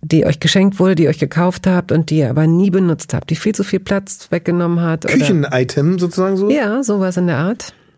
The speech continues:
Speaker 2: Nö.
Speaker 1: Nö.
Speaker 2: Nö, ist alles, alles im Einsatz. Und, äh, ja,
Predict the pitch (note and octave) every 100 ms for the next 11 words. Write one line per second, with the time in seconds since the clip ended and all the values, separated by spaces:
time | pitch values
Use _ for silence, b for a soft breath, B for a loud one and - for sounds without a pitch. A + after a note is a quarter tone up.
0 | - A3 - - - B3+ G3+ D3 D#3+ -
1 | - C#3 E3+ B2+ A2 - A#2+ D#3+ - -
2 | B2 E3+ F3+ - D#3+ B2 B2 C#3+ G3 G#3+
3 | - - b b _ _ _ _ _ -
4 | B2 C#3+ C#3+ - C#3+ C#3 D3+ D3+ D3 C#3
5 | D3